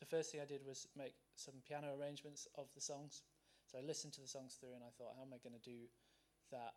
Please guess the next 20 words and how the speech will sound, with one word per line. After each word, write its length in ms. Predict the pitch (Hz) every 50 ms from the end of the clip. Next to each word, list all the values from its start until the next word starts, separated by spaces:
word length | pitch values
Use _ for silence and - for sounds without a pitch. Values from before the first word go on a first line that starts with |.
| - -
if 120 | 143 113
it's 160 | 120 113 113 -
just 240 | - 139 127 -
solo 280 | - 127 120 117 117 107 -
piano?" 240 | - 131 120 117 113
And 80 | 113 120
most 200 | 139 143 139 -
of 80 | - -
that 160 | 120 - -
is 80 | -
quite 240 | - - - 113 -
easy, 240 | - 120 110 110 107
'cause 160 | - 117 113
you 80 | 110 107
can 160 | - 117 113
do 160 | 113 117 113 -
chords 300 | - 135 131 127 123 123
with 100 | 117 107 110
your 80 | 107
right 160 | 110 110 101